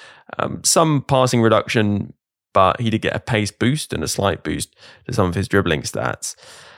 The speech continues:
Uh, a significant downgrade to defensive awareness, which I think is important. It is Kante, though. Um, although he has a high, high work rate rather than a high defensive medium attacking,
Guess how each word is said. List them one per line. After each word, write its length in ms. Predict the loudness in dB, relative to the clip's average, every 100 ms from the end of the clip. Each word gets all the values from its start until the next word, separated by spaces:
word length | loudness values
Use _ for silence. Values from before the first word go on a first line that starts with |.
| _ _ -2
Uh, 140 | 0
a 40 | 2
significant 640 | 0 2 2 4 2 2
downgrade 380 | 0 2 0 0
to 100 | -2
defensive 340 | -2 -2 -2 -2
awareness, 340 | 0 0 -2
which 140 | -8
I 40 | -8
think 180 | -6 -8
is 80 |
important. 500 | -6 0 2 2 -4 -8 _
It 120 | 0
is 100 | 2
Kante, 340 | 2 0 2 4
though. 360 | 4 2 -2 -8 -16 -8
Um, 360 | -6 -6 -6
although 280 | -4 2 4
he 40 | 4
has 120 | 2
a 60 |
high, 180 | 2 2
high 140 | 2 2
work 280 | 2 0
rate 300 | 0 0 -2 -12 -6
rather 200 | -4 -4
than 60 | -6
a 80 |
high 380 | -6 -4 -4 -8 _ -16
defensive 400 | -6 -4 -4 -6
medium 240 | -4 -4
attacking, 540 | -2 -2 -2 -4 -8